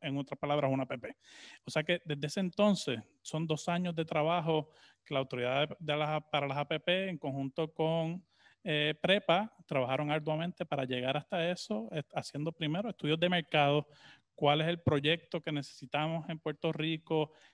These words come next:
qué va a traer el mejor precio para Puerto Rico. Luego se hace una, una, una competencia, ¿verdad? Y esto fue competitivo, no fue escogimos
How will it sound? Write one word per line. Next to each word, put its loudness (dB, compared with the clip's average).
qué -2
va 2
a 0
traer 2
el -2
mejor 0
precio 0
para 0
Puerto 0
Rico. 0
Luego 2
se 0
hace 2
una, 2
una, 0
una -2
competencia, -2
¿verdad? -2
Y -6
esto -8
fue -4
competitivo, -2
no -2
fue -8
escogimos -2